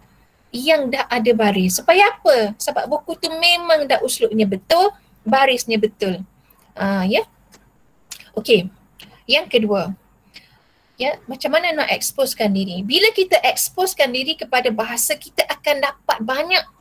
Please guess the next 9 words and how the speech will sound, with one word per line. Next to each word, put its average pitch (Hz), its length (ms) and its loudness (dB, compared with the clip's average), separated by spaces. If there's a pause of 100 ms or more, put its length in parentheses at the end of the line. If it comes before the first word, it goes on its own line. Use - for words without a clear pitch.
stok. - 480 0 (320)
Ha, 269 480 4
stok - 320 -2
apa? - 260 2 (460)
Stok, 302 760 6 (600)
stok - 240 -6
apa? 262 120 0 (680)
Bahan 233 240 -8
mentah. 220 300 -6